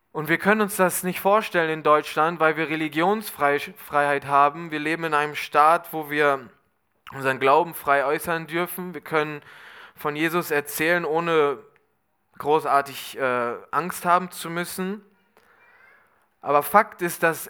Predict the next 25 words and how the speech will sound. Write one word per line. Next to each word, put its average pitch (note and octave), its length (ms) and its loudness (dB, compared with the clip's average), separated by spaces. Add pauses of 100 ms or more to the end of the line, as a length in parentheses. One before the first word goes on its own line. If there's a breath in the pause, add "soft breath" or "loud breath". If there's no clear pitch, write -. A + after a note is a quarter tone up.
(120)
in, F3 240 -4 (220)
in D3+ 180 -4
Deutschland, F#3+ 840 0
äh, D3+ 100 2
nicht E3 200 -6
in D#3+ 80 -8
Deutschland, F3+ 420 2
sondern D#3+ 420 0 (640)
in C3+ 100 -8
der B2+ 120 2
gesamten D3+ 580 0
Welt D3 520 0 (220)
jährlich D3+ 640 2
immer D#3 240 0
noch D3 360 0
dreihundertsechzig D3+ 1600 -4
Millionen B2+ 840 -6
Christen B2 380 -12
verfolgt A#2 560 -10
werden. G2+ 340 -12 (760 soft breath)
Dreihundertsechzig D#3+ 1120 -2
Millionen, D3 460 -2
jetzt D#3 340 -2
gerade, C3+ 440 4
heute. C3+ 500 -2